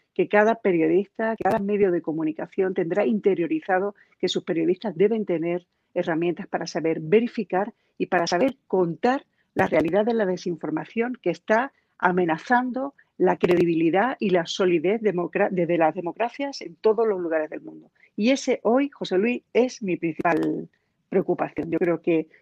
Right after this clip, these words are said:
si hay que decir ahora mismo para qué utilizaría las redes sociales, yo diría, para, para poner luz sobre un fenómeno que me preocupa mu-, mucho.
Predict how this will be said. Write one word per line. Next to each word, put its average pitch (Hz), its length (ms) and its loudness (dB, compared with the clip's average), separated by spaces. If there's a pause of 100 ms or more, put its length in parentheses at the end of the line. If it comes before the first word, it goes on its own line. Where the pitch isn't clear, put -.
si - 120 0
hay 202 100 4
que 208 140 4
decir 190 380 2
ahora 165 200 2
mismo 175 440 -4 (180)
para 190 220 2
qué 202 120 -6
utilizaría 220 480 -2
las 202 140 2
redes 175 220 -4
sociales, 160 420 -6
yo 165 140 -2
diría, 156 340 -4 (220)
para, - 360 -6 (840)
para 165 220 -2
poner 196 340 0
luz 196 280 0
sobre 165 200 -4 (140)
un 180 120 -4
fenómeno 202 680 -4 (380)
que 190 120 0
me 170 120 -2
preocupa 170 440 0
mu-, 156 320 -6
mucho. - 400 -14